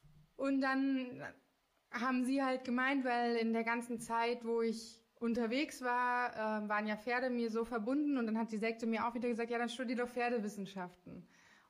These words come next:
Mm, ja, okay. Hab ich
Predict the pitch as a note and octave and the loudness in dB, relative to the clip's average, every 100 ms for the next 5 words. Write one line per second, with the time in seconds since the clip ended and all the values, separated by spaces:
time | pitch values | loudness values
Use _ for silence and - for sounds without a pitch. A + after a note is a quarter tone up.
0 | _ - A#3 B3 B3 B3 A#3 A3+ G#3+ F#3 | _ -8 -2 0 2 0 -4 -2 0 0
1 | - - _ _ _ A#3+ A#3+ B3+ F#3+ - | -4 -18 _ _ _ -4 -2 0 -2 -2
2 | G3 - - A#3 A3 A3+ | -12 -20 -10 -6 -4 -6